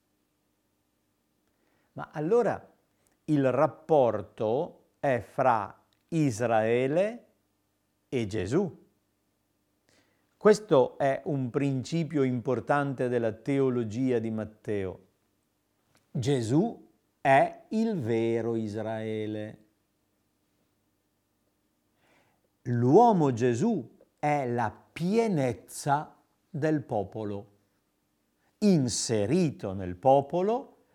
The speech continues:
rappresenta le vere qualità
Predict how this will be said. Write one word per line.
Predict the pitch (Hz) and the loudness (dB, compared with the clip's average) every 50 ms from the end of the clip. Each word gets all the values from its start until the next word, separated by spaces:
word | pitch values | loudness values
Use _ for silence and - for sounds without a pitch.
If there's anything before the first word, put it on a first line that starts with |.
| _ _ | _ _
rappresenta | - 143 143 143 156 170 160 110 - - 139 131 120 117 113 113 104 117 117 117 131 139 147 151 147 - 202 208 226 240 - - | -4 -2 0 2 4 4 2 2 0 -2 -2 0 0 0 -2 -2 0 0 2 2 2 0 -4 -8 -8 -6 -6 -6 -6 -8 -10 -8
le | 165 151 143 143 139 135 120 110 | -4 -2 0 2 2 2 2 0
vere | 101 98 101 101 127 156 196 220 226 233 233 233 233 233 233 240 240 - - - _ | -4 -8 -4 0 4 6 8 8 6 6 4 2 0 -2 -4 -6 -6 -10 -16 -20 _
qualità | - - 147 139 160 175 165 143 139 131 - - 139 131 156 180 - - | -10 -4 2 4 4 4 4 2 -2 -4 0 4 4 4 4 4 0 -6